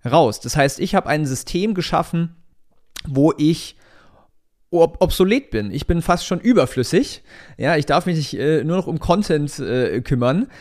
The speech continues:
wo mein Team alle Sachen für mich umsetzt. Ja? Und ich möchte jetzt einfach mal meine Learnings der letzten vier Jahre, als ich das Ganze aufgebaut habe, mit dir teilen, sodass du als E-Commerce-Gründer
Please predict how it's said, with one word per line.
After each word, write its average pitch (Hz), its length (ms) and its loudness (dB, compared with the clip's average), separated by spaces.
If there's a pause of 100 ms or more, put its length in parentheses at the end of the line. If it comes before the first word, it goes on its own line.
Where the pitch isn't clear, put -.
(260)
wo 143 240 2
mein 139 200 2
Team 190 500 -2 (540)
alle 160 440 0
Sachen 135 580 -2
für - 240 -8
mich 117 400 -6 (140)
umsetzt. - 680 0 (320)
Ja? 175 300 -4 (440)
Und 156 220 2
ich 147 140 -4
möchte 226 240 0
jetzt 180 160 0
einfach 180 180 -4
mal 196 100 0
meine 156 220 0
Learnings 160 460 2
der 135 100 -4
letzten 147 380 -6
vier 135 240 -4
Jahre, 135 400 2
als 131 160 -2
ich 127 80 -6
das - 160 -12
Ganze 131 260 -2
aufgebaut 123 500 -2
habe, 123 380 0 (300)
mit 131 180 -4
dir 120 100 0
teilen, 160 440 -2
sodass 120 260 -4
du 170 140 -2
als 131 200 -2
E-Commerce-Gründer 123 920 -4